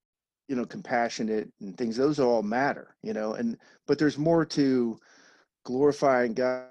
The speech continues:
on earth than, than just the ethics that God has authored,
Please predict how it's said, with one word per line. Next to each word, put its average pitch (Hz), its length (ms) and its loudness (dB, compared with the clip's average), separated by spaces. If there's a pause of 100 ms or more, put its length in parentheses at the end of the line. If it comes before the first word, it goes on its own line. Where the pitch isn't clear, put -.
on 113 520 0
earth 127 420 -4
than, 101 280 -6 (120)
than 110 160 -4
just 143 320 -2
the 104 200 -6
ethics - 540 -4
that - 220 -8
God 113 340 -2
has 101 280 -8
authored, - 720 -8